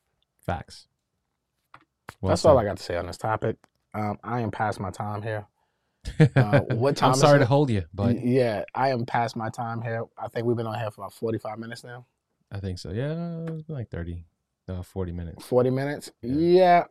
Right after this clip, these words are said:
Speaker 2: Um, so what are your thoughts? Okay. Uh, what are your thoughts?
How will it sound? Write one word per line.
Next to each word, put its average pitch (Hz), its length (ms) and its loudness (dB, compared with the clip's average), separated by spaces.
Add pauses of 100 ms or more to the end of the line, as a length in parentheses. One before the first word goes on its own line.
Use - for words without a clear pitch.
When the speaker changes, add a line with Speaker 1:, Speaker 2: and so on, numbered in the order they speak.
(140)
Speaker 2:
Um, 156 240 2
so 202 260 6
what 254 140 10
are 262 40 6
your 233 160 12
thoughts? - 500 8 (260)
Okay. 170 400 6 (480)
Uh, 139 220 6 (580)
what 160 180 8
are 196 40 10
your 196 180 10
thoughts? 160 520 6